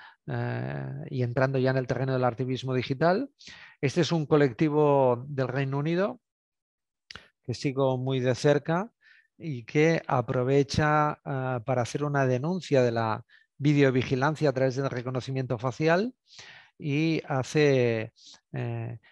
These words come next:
manipulación con colores, con formas y con texturas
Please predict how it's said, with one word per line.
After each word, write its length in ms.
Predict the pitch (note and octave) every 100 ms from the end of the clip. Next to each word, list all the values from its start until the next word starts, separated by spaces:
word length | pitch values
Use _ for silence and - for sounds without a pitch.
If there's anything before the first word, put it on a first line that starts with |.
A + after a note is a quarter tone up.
| _
manipulación 880 | C3 B2+ A#2+ B2+ B2 - D#3 E3 D#3+
con 220 | D3 B2+
colores, 640 | B2+ C3 D#3+ D#3+ D#3+ -
con 280 | - B2 A#2
formas 800 | - D3+ D3 D3 D3+ D3+ - - - - _
y 180 | - B2
con 200 | G#2 C3
texturas 840 | A#2 A#2 - D#3+ D3 A#2+ A2 -